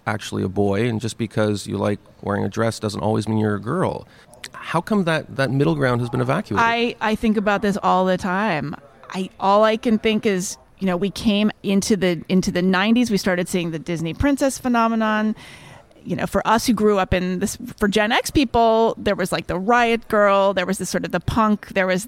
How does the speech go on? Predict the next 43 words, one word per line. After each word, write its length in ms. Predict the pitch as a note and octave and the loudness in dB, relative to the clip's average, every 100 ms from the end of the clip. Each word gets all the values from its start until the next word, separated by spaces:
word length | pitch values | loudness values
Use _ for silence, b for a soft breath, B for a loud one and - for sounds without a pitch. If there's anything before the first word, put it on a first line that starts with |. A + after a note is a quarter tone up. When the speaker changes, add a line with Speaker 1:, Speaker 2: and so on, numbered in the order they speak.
| - | 0
Speaker 2:
I 60 | A3 | 2
mean, 140 | G#3 | 4
not, 120 | - G#3 | 2 2
we, 160 | A3 | 0
you 140 | G#3+ G3+ | 2 0
know, 80 | F3 | 2
punk 300 | - A#3+ A#3 | 2 2 4
in 80 | |
the 120 | G#3+ G3+ | 2 2
eighties, 320 | G3 G3+ F#3+ | 2 0 0
and 100 | F#3 | 0
then 100 | F3+ | -2
there 100 | E3 | -4
was 120 | E3+ | -4
grunge 440 | F3+ G#3 G3+ G#3 | 0 0 2 2
in 80 | F#3 | 2
the 80 | F3+ | 0
nineties, 500 | F#3 F#3+ F#3+ F#3+ F3 | 0 0 0 -2 -4
and 80 | F3 | -4
so 80 | F3 | -4
we 80 | |
were 80 | F3 | -4
still 240 | F3+ A3 G#3+ | -2 2 4
wearing 240 | G3 F#3+ | 4 2
our 80 | F3+ | 0
flannels 480 | F#3 F3+ F3 F3 F3 | 0 0 2 0 0
and 100 | E3+ | -2
our, 200 | D#3+ - | -2 -4
our 160 | E3+ | -6
Doc 300 | D#3+ F3+ E3 | -2 -2 0
Martens. 360 | A3 D#4+ E4+ A3+ | 4 4 4 2
But 140 | A#3+ | 2
then 260 | A#3 C4 A#3+ | 2 2 4
once 200 | C4+ - | 0 2
you 60 | A#4 | 2
got 180 | G#4+ E4+ | 2 2
into 220 | C4 A#3+ | 2 2
the 120 | - | 2
early 260 | A#3+ B3 A3 | 2 2 2
aughts, 340 | C#4+ F4 - | 2 2 0
we 80 | G3 | -2
had 200 | G#3+ F#3 | -2 -2
the, 140 | F#3 | -4